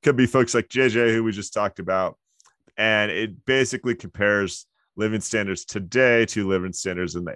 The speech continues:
eighties. There's a lot here, Dougals. I mean, I don't wanna, may-, maybe we'll just hit on a, a few highlights and see if anything is super interesting to us. But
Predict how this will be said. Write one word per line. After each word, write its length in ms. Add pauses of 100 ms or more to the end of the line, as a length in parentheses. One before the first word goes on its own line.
eighties. 480 (560)
There's 160
a 80
lot 320
here, 200
Dougals. 540
I 60
mean, 180
I 160
don't 140
wanna, 480 (520)
may-, 280 (100)
maybe 280
we'll 120
just 180
hit 120
on 180
a, 240
a 140
few 220
highlights 460
and 80
see 140
if 140
anything 380
is 100
super 400
interesting 460
to 80
us. 140 (380)
But 240